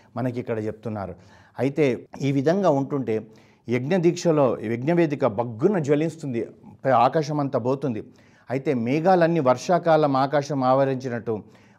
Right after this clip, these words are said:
మారీచ సుబాహులు నల్లగా చేసేసారంట ఆకాశాన్నంతా. చేసి ఆ రాక్షసులు వచ్చి వాళ్ళు ఏం చేస్తున్నారంటే రక్తవర్షం కురిపించసాగారంట. ఆ రక్తము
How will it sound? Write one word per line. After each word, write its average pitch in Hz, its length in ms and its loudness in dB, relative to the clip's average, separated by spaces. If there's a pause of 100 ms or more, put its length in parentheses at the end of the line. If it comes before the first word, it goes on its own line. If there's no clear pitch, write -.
మారీచ 165 440 2
సుబాహులు 143 440 0
నల్లగా 160 520 0
చేసేసారంట 143 680 -2 (260)
ఆకాశాన్నంతా. 117 800 -6 (580)
చేసి 160 520 4 (480)
ఆ 117 380 2
రాక్షసులు 156 580 0
వచ్చి 143 520 2 (220)
వాళ్ళు 127 200 4
ఏం 160 140 2
చేస్తున్నారంటే 127 840 0 (340)
రక్తవర్షం 180 520 2
కురిపించసాగారంట. 139 920 -2
ఆ 90 160 -8
రక్తము 123 560 -2